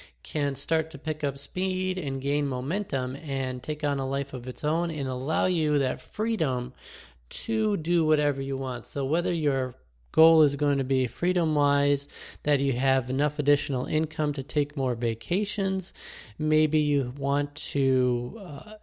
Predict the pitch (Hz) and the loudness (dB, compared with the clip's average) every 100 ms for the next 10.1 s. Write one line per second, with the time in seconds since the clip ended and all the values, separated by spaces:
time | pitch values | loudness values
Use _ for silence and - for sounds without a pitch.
0 | 139 139 135 - 156 165 165 160 151 143 | -4 0 0 2 2 4 2 2 0 4
1 | 156 160 - 143 135 - 165 170 170 170 | 4 2 0 -4 -2 0 2 4 4 2
2 | 170 151 127 - 143 143 135 127 - 131 | 2 0 -2 -2 -2 0 -2 -4 -4 -4
3 | 135 127 - 120 120 117 - 151 180 180 | -2 -4 -2 -2 0 -2 -2 -2 0 0
4 | 180 175 151 120 113 - 202 214 208 190 | 0 0 0 -2 -4 -2 2 2 0 -4
5 | - - - - - - 139 147 160 143 | -12 -18 -18 -18 -18 -10 -4 -2 0 0
6 | 135 156 208 156 190 226 220 185 - 175 | 0 -2 -6 -2 0 0 0 -2 0 -2
7 | - 156 143 143 160 202 180 165 151 151 | 0 0 0 0 2 2 0 -2 -2 -2
8 | 135 139 120 117 156 160 170 - - - | -2 -2 -4 -2 -4 -2 -6 -2 -4 -2
9 | 139 139 - 123 117 - 180 170 123 113 | -4 -4 -4 -8 -8 -6 -2 0 -2 -6